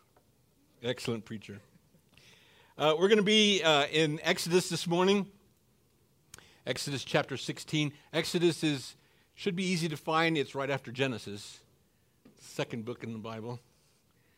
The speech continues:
And we're gonna read verses one through thirty.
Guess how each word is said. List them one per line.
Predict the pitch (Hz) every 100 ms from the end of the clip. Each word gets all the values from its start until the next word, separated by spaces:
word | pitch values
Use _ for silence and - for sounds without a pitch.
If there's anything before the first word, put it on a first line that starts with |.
| _ _ _ _ _
And | -
we're | 131
gonna | 151 123
read | 131 139 113
verses | 135 131 117 101
one | 113 135 135
through | 117
thirty. | 98 127 120 104 95